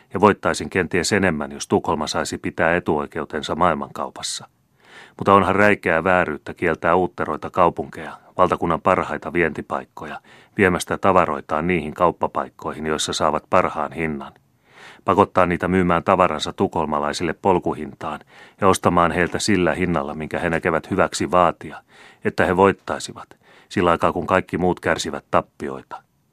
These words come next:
Sillä tavalla valtakunnan kauppa ei tule ikinä kukoistamaan.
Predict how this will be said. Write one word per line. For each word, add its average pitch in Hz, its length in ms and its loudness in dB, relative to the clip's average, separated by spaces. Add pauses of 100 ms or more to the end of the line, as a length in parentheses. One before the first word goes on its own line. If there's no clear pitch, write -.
(360)
Sillä 95 240 2
tavalla 85 300 4
valtakunnan 85 460 2
kauppa 87 380 2
ei 73 60 -6
tule 82 240 -2
ikinä 87 340 -4
kukoistamaan. - 840 -8